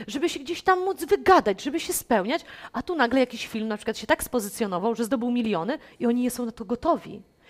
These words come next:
I oni mi mówią: "Aniela, ja nie byłam na to gotowy, ja teraz wychodzę i po prostu jest, wiesz, chmara, y, gdzieś tam tych odbiorców, którzy nagle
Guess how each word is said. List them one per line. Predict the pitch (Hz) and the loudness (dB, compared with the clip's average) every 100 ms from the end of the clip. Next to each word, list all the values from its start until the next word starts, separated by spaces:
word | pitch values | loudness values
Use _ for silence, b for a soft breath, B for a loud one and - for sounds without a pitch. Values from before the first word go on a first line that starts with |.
| b | b
I | 226 | 0
oni | 220 | 0
mi | 233 | 0
mówią: | 320 262 202 | 0 0 -2
"Aniela, | 190 247 320 185 147 b b | 0 6 8 8 4 b b
ja | 208 | -4
nie | 214 | 0
byłam | 233 247 | 2 2
na | 269 | 0
to | 311 | -2
gotowy, | 349 - 440 214 | 0 6 6 6
ja | 226 | 2
teraz | 277 269 | 2 0
wychodzę | 269 - 208 196 302 B B 262 | -2 -2 2 4 2 B B -10
i | 240 | -2
po | 302 | -2
prostu | 240 262 - | -2 -4 -2
jest, | 302 254 | -2 0
wiesz, | 220 220 | -2 -2
chmara, | 240 269 294 285 262 - | 0 4 6 8 8 8
y, | 247 240 240 B 202 | 8 6 2 B -8
gdzieś | 277 - | -4 -2
tam | 262 | -2
tych | 262 - | -2 -4
odbiorców, | 233 202 202 - - | -4 0 -2 -4 -12
którzy | - 269 | -8 0
nagle | 254 196 208 285 | 2 4 6 6